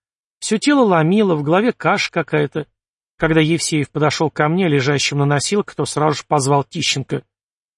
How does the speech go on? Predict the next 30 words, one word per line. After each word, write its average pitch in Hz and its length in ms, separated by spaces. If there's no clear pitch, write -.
«Давай, 170 380
уколи, 170 340
что - 240
надо. 135 320
Мы 160 120
его 170 100
так - 220
не 160 100
то 202 160
что 196 140
до 165 100
Москвы, 156 380
до 139 100
самолета 156 520
не 202 100
довезем». 180 480
Я 147 160
уже 139 140
довольно 151 340
смутно 151 460
замечал 139 500
Ильяза, 147 420
который, 143 300
как - 160
мне 147 120
показалось, 139 560
все - 200
время 135 280
рядом 131 360
был, 135 220